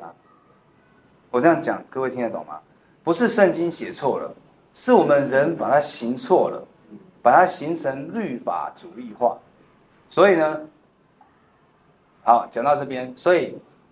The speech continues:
我刚刚讲到的，因为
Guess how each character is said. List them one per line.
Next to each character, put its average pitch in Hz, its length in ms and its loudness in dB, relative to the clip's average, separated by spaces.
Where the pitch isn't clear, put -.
我 123 100 0
刚 160 120 4
刚 170 80 2
讲 110 160 -6
到 113 160 -2
的， 76 140 -12
因 185 240 6
为 165 380 4